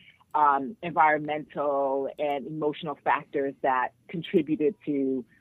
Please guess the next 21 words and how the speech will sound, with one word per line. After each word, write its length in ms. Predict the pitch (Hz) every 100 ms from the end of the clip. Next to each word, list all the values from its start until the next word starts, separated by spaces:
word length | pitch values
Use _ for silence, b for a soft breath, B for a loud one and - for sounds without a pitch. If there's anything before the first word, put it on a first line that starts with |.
| b b -
um, 320 | 151 139 139
her 320 | - 160 131 -
change 320 | 160 147 135
in 120 | 143
sexuality, 920 | - 135 - 151 254 254 160 143 147 - b b b
um, 280 | 156 143 135 -
part 200 | 202 220
of 100 | 147
which 200 | 156 147
is 80 |
just 160 | 180 170 -
allowing 600 | 160 147 147 220 269 190
herself 420 | 185 156 - 147 -
to 80 | - - -
feel 300 | 226 247 151
those 240 | 135 123 _ -
things, 360 | 127 127 214 - B B B B
um, 500 | 160 151 147 147 -
which, 240 | 165 151 - - -
you 140 | 190
know, 260 | 156 131